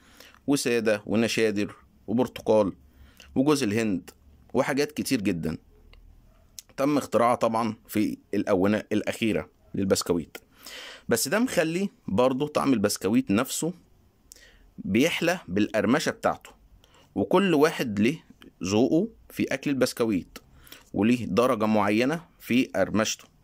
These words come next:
فمثلًا في مصانع في بريطانيا وفرنسا وأمريكا بيتم تعيين فيزيائي،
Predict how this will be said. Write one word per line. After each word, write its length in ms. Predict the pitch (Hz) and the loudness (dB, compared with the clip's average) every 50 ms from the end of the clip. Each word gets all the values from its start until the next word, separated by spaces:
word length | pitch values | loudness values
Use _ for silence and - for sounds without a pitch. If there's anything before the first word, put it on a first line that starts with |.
| - - - - - - _ | -20 -20 -20 -20 -20 -14 _
فمثلًا 420 | - 117 127 170 202 - 202 196 | -2 0 0 2 0 0 -2 -4
في 160 | 165 - 165 165 | -4 -2 0 2
مصانع 540 | 160 123 - 131 135 131 101 85 71 - - - | 2 2 2 0 0 0 0 -2 -4 -6 -10 -16
في 380 | - - - 110 104 90 - - - _ _ - - - | -8 -2 0 0 0 0 -2 -6 -10 _ _ -20 -16 -10
بريطانيا 600 | - 87 95 95 92 92 107 110 120 131 135 143 | -8 -4 -4 -2 -2 0 0 2 2 2 0 0
وفرنسا 640 | - 85 - - - 101 101 113 120 123 - 165 | -4 -8 -8 -4 -2 0 2 2 0 0 -2 -2
وأمريكا 640 | 156 143 - - 92 95 104 113 127 - 143 151 165 - _ _ _ _ _ - _ _ _ - - - - - - - - _ _ _ _ - | -2 -2 -2 0 0 0 0 0 -2 -4 -4 -6 -6 -8 _ _ _ _ _ -20 _ _ _ -20 -20 -20 -20 -20 -20 -20 -20 _ _ _ _ -2
بيتم 440 | - 110 - 226 220 240 254 240 | 0 0 2 4 4 4 6 4
تعيين 400 | 202 - 175 143 139 151 165 180 | 4 2 0 -2 -2 -2 -2 -2
فيزيائي، 720 | 165 - - 151 127 110 113 135 151 156 - 170 202 233 | -2 0 0 -2 0 0 0 -2 -2 -2 -2 -4 -6 -6